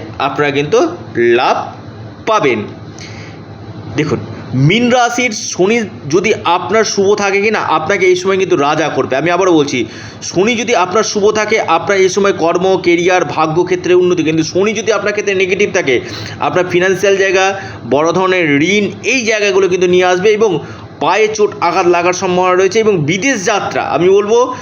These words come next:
মীন রাশি সর্বোপরি, আহ, যারা, আহ, বিদেশে যেতে চাইছেন,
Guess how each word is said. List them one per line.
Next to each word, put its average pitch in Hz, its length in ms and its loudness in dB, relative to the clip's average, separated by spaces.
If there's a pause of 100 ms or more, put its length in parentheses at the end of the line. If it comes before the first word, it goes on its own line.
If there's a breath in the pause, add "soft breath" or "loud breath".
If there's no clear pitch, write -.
(200 loud breath)
মীন 185 280 0
রাশি 226 280 2
সর্বোপরি, 214 640 0 (300 loud breath)
আহ, 156 240 2 (600)
যারা, 185 180 2
আহ, 156 540 -2
বিদেশে 214 440 0
যেতে 202 220 2
চাইছেন, 196 480 0